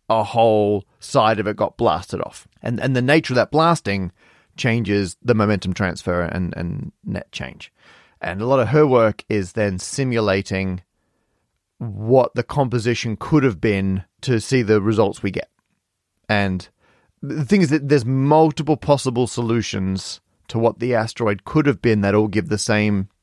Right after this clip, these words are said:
eventual momentum transfer. And so Sabina's got to look at the plumes from the data and then run a bunch of computer models to see what matches the most closely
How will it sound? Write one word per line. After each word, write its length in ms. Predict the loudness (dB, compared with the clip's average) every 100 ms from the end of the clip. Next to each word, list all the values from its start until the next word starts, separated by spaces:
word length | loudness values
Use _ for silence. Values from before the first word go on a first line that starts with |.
| _ _ _
eventual 560 | -2 0 0 -2 -2 -2
momentum 560 | 0 -2 -2 -4 -8 -10 _
transfer. 600 | -6 -2 -2 -4 -2 -2 -4 _ -20 -20 -20 _
And 160 | -4 -2
so 560 | 2 4 4 4 2 -2 _ _ _
Sabina's 420 | -8 -2 0 0
got 120 | 0 2
to 60 |
look 320 | 4 4 4
at 140 | 2 0
the 80 | -6
plumes 760 | -2 0 2 0 -2 -4 -8
from 200 | -6 -4
the 100 | 0
data 460 | 2 4 4 0 -2 _ _ _
and 120 | 0
then 100 | 2
run 160 | 2 2
a 40 |
bunch 240 | 2 -2 -4
of 60 |
computer 360 | -8 -2 0 2
models 420 | 2 2 0 -2
to 100 | -6
see 200 | -4 -2
what 220 | 2 2
matches 440 | 2 -4 -4 -8 -4
the 80 | -2
most 220 | -2 -2
closely 580 | 2 2 2 -2 -2